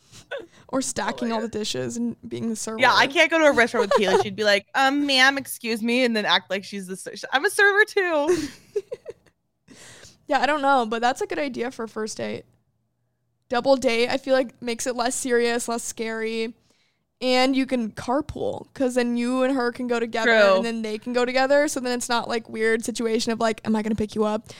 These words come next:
Speaker 1: Because, like I was mentioning earlier, the car rides are definitely the worst part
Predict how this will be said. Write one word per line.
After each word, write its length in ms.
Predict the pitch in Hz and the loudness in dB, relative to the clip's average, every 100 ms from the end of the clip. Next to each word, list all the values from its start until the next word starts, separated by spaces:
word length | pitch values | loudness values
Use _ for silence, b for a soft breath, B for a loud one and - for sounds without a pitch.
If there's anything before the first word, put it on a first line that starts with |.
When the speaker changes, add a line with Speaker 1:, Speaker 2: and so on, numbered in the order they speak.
| B | B
Speaker 1:
Because, 400 | 269 277 320 208 | -2 4 6 6
like 120 | 277 | 6
I 80 | 269 | 6
was 100 | 262 | 4
mentioning 320 | 247 254 262 | 4 -2 -4
earlier, 540 | 226 240 240 226 226 220 b b | -4 -2 0 -2 -2 -6 b b
the 60 | - | -18
car 240 | - 240 | -4 0
rides 260 | 262 240 226 | 2 2 0
are 60 | 226 | -2
definitely 320 | 233 233 240 | -4 -4 -6
the 80 | 220 | -6
worst 220 | 226 - | -8 -8
part 360 | - 226 220 | -6 -6 -6